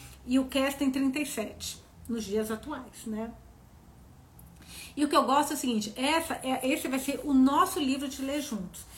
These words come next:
Então, vocês podem escolher outro livro pra vocês lerem, que eu já falei da importância de ler mais de um livro ao mesmo tempo. E aí vocês podem ler. Ah, pera, o Cass tem vinte e sete, a Mara tá falando. Então, o Cass tem vinte e sete e a, e a Brin tem trinta? Eu não me lembro.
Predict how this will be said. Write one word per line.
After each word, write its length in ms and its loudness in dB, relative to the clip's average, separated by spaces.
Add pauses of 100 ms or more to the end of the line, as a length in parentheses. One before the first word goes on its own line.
(140)
Então, 220 2
vocês 280 -2
podem 320 0
escolher 480 -2
outro 340 2
livro 420 0
pra 140 -4
vocês 340 -6
lerem, 280 0
que 80 -6
eu 40 -4
já 120 -6
falei 220 -4
da 80 0
importância 520 -4
de 80 -8
ler 140 -2
mais 160 -2
de 80 -4
um 40 -2
livro 200 -6
ao 60 -8
mesmo 240 -8
tempo. 480 -10 (600)
E 140 -2
aí 80 2
vocês 280 -4
podem 360 0
ler. 240 -2 (320)
Ah, 80 -10
pera, 340 0
o 60 -2
Cass 360 2
tem 140 2
vinte 200 6
e 20 -4
sete, 340 0
a 60 4
Mara 160 4
tá 160 -2
falando. 480 0
Então, 200 4
o 40 0
Cass 240 2
tem 140 0
vinte 160 4
e 40 -2
sete 640 2
e 140 0
a, 640 4 (320)
e 160 -2
a 140 0
Brin 280 4
tem 200 0
trinta? 420 2
Eu 80 -4
não 100 2
me 120 4
lembro. 420 -4